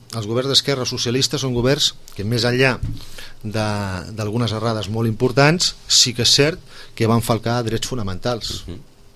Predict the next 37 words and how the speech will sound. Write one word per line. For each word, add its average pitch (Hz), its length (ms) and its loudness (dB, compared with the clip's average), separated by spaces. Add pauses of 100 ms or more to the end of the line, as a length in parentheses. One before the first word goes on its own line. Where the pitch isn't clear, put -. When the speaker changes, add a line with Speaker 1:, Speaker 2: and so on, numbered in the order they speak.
(480)
Speaker 1:
En 98 80 -4
temes 95 240 -2
d'avortament, 139 800 0
en 107 160 -4
temes 98 240 -4
de 98 100 -4
llei 98 140 -4
de 95 140 -4
dependència, 120 720 0 (100)
en 107 160 -8
tema 110 260 -4
de 104 140 -2
reconeixement 101 540 -4
d'igualtats 98 580 -4
de 95 80 -6
matrimonis 95 480 -8
homosexuals, 120 880 -2
adopcions, 127 640 0
etcètera, 95 380 -8
etcètera. 87 260 -8
Per 110 100 0
tant, 139 140 0
això 143 240 2
són 139 240 0
drets 143 300 2 (580)
que 120 80 -4
segurament 135 640 0 (180)
des 107 160 -4
de 113 80 -2
la 113 80 0
dreta 123 480 -2 (400)
no 120 160 0
s'haguessin 110 460 0
portat 107 340 -6
a 117 80 -8
aquest 107 160 -6
extrem. 107 400 0